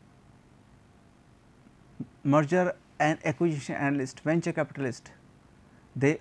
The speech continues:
all looking forward to understand the financial statement, to underst-,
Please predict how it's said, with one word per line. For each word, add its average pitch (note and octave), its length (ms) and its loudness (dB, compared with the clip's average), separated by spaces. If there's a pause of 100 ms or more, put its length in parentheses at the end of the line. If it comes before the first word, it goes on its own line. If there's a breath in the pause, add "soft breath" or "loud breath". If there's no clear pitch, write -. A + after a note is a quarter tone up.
(120)
all F3+ 260 8
looking F3 400 2
forward C3+ 480 2 (540)
to D3 100 0
understand F3 640 0 (240)
the E3 160 4
financial C#3+ 640 0
statement, C#3 640 0 (200)
to D3+ 100 -2
underst-, C3 360 0